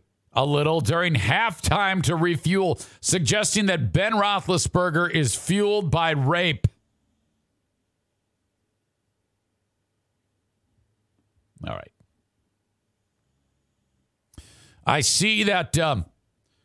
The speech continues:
Reverend Rowdy Ron is in the house. Welcome back, Reverend Rowdy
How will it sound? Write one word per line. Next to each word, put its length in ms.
Reverend 640
Rowdy 420
Ron 640
is 220
in 120
the 60
house. 560
Welcome 580
back, 520
Reverend 600
Rowdy 640